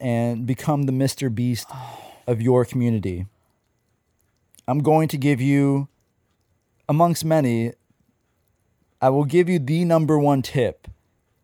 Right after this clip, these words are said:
for maximizing your chances of financial success. Especially a person of your caliber.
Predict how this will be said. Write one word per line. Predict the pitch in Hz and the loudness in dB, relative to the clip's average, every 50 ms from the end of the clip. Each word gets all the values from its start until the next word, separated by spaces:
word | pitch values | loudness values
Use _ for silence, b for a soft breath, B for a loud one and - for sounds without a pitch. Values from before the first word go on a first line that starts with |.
| _ _ _ _ _ _ _ _ _ _ _ _ _ _ _ _ - | _ _ _ _ _ _ _ _ _ _ _ _ _ _ _ _ -6
for | - 147 131 127 123 113 - | -2 2 2 2 2 0 -2
maximizing | 131 131 127 135 135 143 147 143 - - 151 135 131 131 131 120 131 127 | -4 0 4 4 6 6 4 2 0 0 0 2 4 4 4 2 0 0
your | 123 127 131 135 | 0 2 2 0
chances | 127 - - 139 123 117 107 - 123 113 113 | 0 -2 -2 -2 -2 -2 -2 -4 -4 -4 -4
of | - 127 123 120 | 0 0 0 0
financial | 107 - 123 113 113 117 113 113 107 - 113 104 | 0 -2 -2 -2 0 0 -2 -2 -2 -4 -6 -6
success. | - - 101 - - 107 80 - - - - - - _ _ _ _ _ _ _ _ _ _ _ _ _ b b b b b b b b b b b b b b _ _ _ _ _ _ _ _ _ _ _ _ _ _ _ _ _ _ _ _ _ _ _ _ _ _ _ _ - | -6 -8 -10 -8 -6 -6 -6 -6 -8 -14 -16 -18 -20 _ _ _ _ _ _ _ _ _ _ _ _ _ b b b b b b b b b b b b b b _ _ _ _ _ _ _ _ _ _ _ _ _ _ _ _ _ _ _ _ _ _ _ _ _ _ _ _ -14
Especially | - - - 170 170 - - - 175 170 170 165 160 | -6 0 2 2 2 2 2 0 2 2 2 2 0
a | - 131 | 0 -2
person | - - 165 147 147 - 156 139 | -2 0 0 0 0 0 0 -2
of | 127 120 113 | -2 -2 0
your | 113 123 123 120 | 0 2 0 0
caliber. | 113 - - 123 113 104 101 90 90 90 90 98 98 | 0 0 0 2 2 2 0 -2 -6 -8 -8 -10 -12